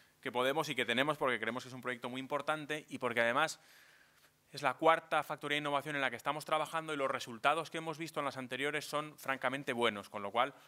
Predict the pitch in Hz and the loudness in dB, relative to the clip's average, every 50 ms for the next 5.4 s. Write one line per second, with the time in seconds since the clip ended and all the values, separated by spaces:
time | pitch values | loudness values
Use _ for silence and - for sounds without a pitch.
0 | _ - 131 143 147 120 113 - 117 110 107 101 113 123 143 139 - 156 151 131 | _ -8 -6 -4 -4 -4 -6 -6 -6 -8 -4 0 0 0 0 0 -2 -2 -2 -2
1 | 147 143 139 151 151 151 - - - _ _ - - 135 131 - 160 143 143 143 | -4 -8 -4 -2 -2 -2 -2 -4 -10 _ _ -6 -4 -4 -2 0 0 0 0 -2
2 | - 147 139 - 156 151 139 127 - - 139 139 143 - - 151 151 156 156 151 | -6 -4 0 2 2 2 2 -2 -4 -6 -8 -8 -8 -10 -10 -8 -6 -4 -4 -4
3 | 143 - 123 117 110 - - 151 156 147 - 135 127 120 110 117 113 110 110 110 | -4 -4 -6 -6 -6 -6 -4 -6 -6 -6 -6 -6 -4 -4 -4 -4 -4 -4 -4 -4
4 | 107 - 110 107 - 139 139 131 - - 131 131 123 - 139 139 135 127 120 123 | -4 -8 -4 0 2 2 2 2 0 -6 -10 -10 -10 -8 -8 -6 -4 -4 -4 -6
5 | 127 127 131 131 131 131 127 - | -4 0 2 2 2 2 0 -6